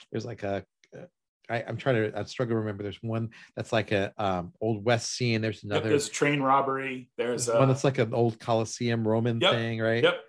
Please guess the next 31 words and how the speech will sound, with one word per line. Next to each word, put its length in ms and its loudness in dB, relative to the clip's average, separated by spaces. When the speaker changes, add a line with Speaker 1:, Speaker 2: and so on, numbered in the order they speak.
Speaker 2:
yep, 240 0
yep. 100 4
Speaker 1:
Um, 320 4
and 120 0
they're 100 6
right 380 4
next 300 -2
to 100 -2
each 180 -4
other. 300 4
And 60 4
it's 120 -6
like, 200 -4
this 180 -6
is 280 -2
like 120 -6
the 80 4
magic 480 2
of 180 -2
old 220 2
Hollywood 560 2
of 160 -4
everyone 320 2
being 140 4
Speaker 2:
<laughs> 20 0
Right, 60 0
Speaker 1:
on 100 -2
the 80 -4
Speaker 2:
right, 40 -4
Speaker 1:
lots. 240 -18
Speaker 2:
right, 260 2